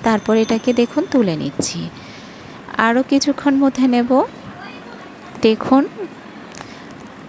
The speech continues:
আরও কিছুক্ষণ মুথে নিচ্ছি। তারপর এরকম ছোট ছোট করে লিচি কেটে নেব। রুটি তৈরি করার জন্য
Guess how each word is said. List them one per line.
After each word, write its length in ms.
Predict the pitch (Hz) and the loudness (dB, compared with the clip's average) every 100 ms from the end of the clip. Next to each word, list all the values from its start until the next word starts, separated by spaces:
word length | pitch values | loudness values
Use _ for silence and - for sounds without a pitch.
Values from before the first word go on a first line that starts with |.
| 214 | 2
আরও 140 | 214 226 | 4 6
কিছুক্ষণ 540 | 254 247 254 - 294 294 | 6 6 4 6 4 8
মুথে 280 | 254 233 240 | 6 8 6
নিচ্ছি। 460 | 233 240 - - 294 587 - - - - - - - - - - - - - - - - - - - | 6 4 2 6 6 4 -4 -16 -18 -18 -18 -18 -18 -18 -18 -18 -18 -18 -18 -18 -18 -18 -18 -18 0
তারপর 380 | 226 226 226 262 | 2 4 2 4
এরকম 320 | 269 277 247 226 - | 8 8 6 2 2
ছোট 180 | 254 247 | 4 4
ছোট 220 | 233 240 240 | 4 2 4
করে 200 | 240 233 294 | 4 4 6
লিচি 300 | 320 240 196 | 6 6 4
কেটে 280 | 170 160 160 | 2 2 2
নেব। 220 | - - - 50 - - - - - - - - - - - - | 0 -2 -4 -6 -10 -16 -16 -18 -16 -18 -16 -18 -18 -18 -20 -2
রুটি 240 | - 220 226 | 2 4 4
তৈরি 300 | 226 220 208 | 6 6 6
করার 320 | 214 214 220 | 4 4 2
জন্য 220 | - 226 | 2 2